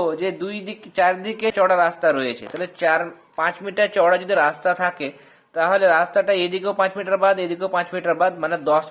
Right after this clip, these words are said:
মিটার বাদ। তাহলে প্রত্যেকটা বাহুর দৈর্ঘ্য কত হবে? ছেচল্লিশ মিটার। তাহলে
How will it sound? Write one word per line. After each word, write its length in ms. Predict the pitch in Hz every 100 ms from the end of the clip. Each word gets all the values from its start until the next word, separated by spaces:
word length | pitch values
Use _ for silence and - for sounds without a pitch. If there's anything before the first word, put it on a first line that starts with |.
| 160
মিটার 220 | 156 160 98
বাদ। 140 | 80 - _ _ _ _ _ _ -
তাহলে 220 | 170 190 185
প্রত্যেকটা 420 | 190 190 202 - 185
বাহুর 180 | 190 180
দৈর্ঘ্য 220 | 180 185 190
কত 100 | 190
হবে? 120 | 196 190
ছেচল্লিশ 400 | - 214 208 208 208
মিটার। 260 | 196 196 190 - _ _ _ _
তাহলে 140 | 160